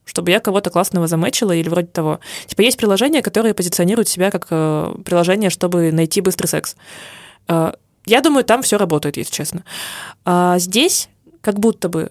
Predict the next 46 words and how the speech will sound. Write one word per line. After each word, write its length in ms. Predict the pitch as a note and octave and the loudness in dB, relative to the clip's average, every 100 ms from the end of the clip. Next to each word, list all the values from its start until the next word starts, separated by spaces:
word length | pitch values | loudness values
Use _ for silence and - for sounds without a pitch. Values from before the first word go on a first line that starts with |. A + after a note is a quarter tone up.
| _ | _
э, 380 | E3+ E3+ E3 - | -4 -2 -2 -2
они 360 | - F#3+ B3 C#4+ | 0 2 4 0
стараются 460 | - G#3 A3+ - F#3+ | 2 2 2 2 0
расширить 500 | F#3+ B3 A3 E3 - | 2 2 0 -2 -6
свой 240 | - F#3 | -2 0
функционал 460 | F#3 F3 - F3+ C#4+ | 0 0 0 2 2
тем, 120 | A3 | 0
что, 120 | F3 - | -2 -4
типа, 160 | - | 0
найди 220 | E3 D#3+ | 0 2
друзей, 520 | F3+ F3+ D#3+ G3+ C4 G#3 | 2 2 2 2 2 2
найди 240 | F3 E3+ | 2 -2
там 140 | E3 D#3 | -4 -4
партнёра, 440 | E3+ F3 G3+ B3+ | -4 0 2 2
ещё 180 | F#3+ A3+ | 2 0
чего-то, 400 | - G3 F3+ E3+ | 0 0 0 2
но 220 | F#3 G#3 - - - _ _ | 2 0 -6 -20 -20 _ _
как 180 | - G3+ | -4 0
будто 220 | D4 B3 | 2 2
бы 80 | A#3 | 2
самой 240 | A3+ A#3+ | 2 2
площадке 380 | A#3 G#3+ A#3 - | 2 0 -2 0
это 100 | G3 | 0
невыгодно. 420 | F#3+ G3 E3 D#3 | 0 0 0 0
Ну, 200 | E3 F3 - _ - | 0 -2 -6 _ -10
как 160 | E3+ | -8
бы, 100 | E3+ | -4
если 260 | E3+ A3+ A#3+ | 0 2 2
бы 80 | G3+ | 0
я 140 | G3+ | 0
была 300 | G3 F3+ F3+ | 2 2 0
человеком, 500 | F3 F3 E3+ E3+ D#3+ | 0 0 0 0 -2
который 240 | D#3+ E3+ E3+ | -2 0 0
составляет 480 | F3 E3+ E3+ E3+ | -2 -2 0 0
алгоритмы, 540 | D#3+ D#3+ G#3+ B3+ F#3 - | 2 2 0 0 -2 -2
я 180 | F3+ G3 | 0 0
бы 240 | G3 F3+ - | 2 0 -2
ни 140 | B3+ | 0
за 80 | C4+ | 2
что 180 | A#3 G3 | 2 2
не 100 | F3 | 0
сделала 320 | E3 E3 D#3+ | 2 2 2
так, 240 | D#3+ A3+ - | 2 -2 -2
чтобы 280 | - F3+ E3+ | -6 -4 -2
человек 260 | - F3+ F#3+ | 0 2 2
зашёл, 320 | - A#3 | 4 4